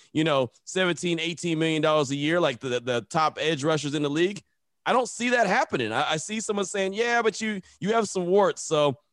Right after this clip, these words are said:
you're twenty-six years old almost. Um, yeah, well, we'll give you a one to two year deal. Oh, you don't like that? Okay, fine. We'll just go with someone else." You know, and that's kind of where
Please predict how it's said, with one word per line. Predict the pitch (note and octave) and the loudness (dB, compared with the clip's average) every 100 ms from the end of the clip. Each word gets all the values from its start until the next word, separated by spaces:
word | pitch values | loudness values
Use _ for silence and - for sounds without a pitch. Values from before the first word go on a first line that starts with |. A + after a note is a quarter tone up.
| _ - | _ -6
you're | C#3+ | 0
twenty-six | G#3 A3 G#3+ G#3 G3+ | 2 2 2 0 4
years | G3+ F3+ | 4 6
old | G3+ G3 | 4 4
almost. | G3 F#3+ G3 F#3 - | 4 4 4 2 0
Um, | E3+ F3 F3 F3 D#3+ - | 2 4 4 2 -2 -2
yeah, | G#3+ G#3+ G#3+ F#3+ _ _ - | 2 6 4 2 _ _ 0
well, | F#3 A3 | 4 6
we'll | B3+ | 4
give | C4 B3+ | 2 2
you | A3 | 2
a | |
one | G3 G#3+ | 4 2
to | G3+ | 0
two | A3 A#3 | 0 0
year | A3 | 2
deal. | G3+ A3 A3 G#3 | 2 4 4 2
Oh, | F#3 | 4
you | F#3+ | 4
don't | G3+ G3+ | 4 2
like | G#3 G#3 | 2 2
that? | G#3+ | 2
Okay, | G3 F#3 F3+ | 2 2 0
fine. | D#3+ E3+ E3+ E3 | 2 2 2 2
We'll | E3+ | 0
just | F3 D#3 | 0 0
go | F3 | 2
with | E3+ | 2
someone | - D#3+ E3 | 0 0 4
else." | F3+ C#3 - _ - | 4 2 -4 _ -2
You | |
know, | F3 F3+ | 0 2
and | F3+ F#3+ | 0 0
that's | G#3 - | -2 -2
kind | G#3+ A3 | -2 0
of | G#3+ E3 | 0 2
where | F#3 G3+ G3 | 2 2 0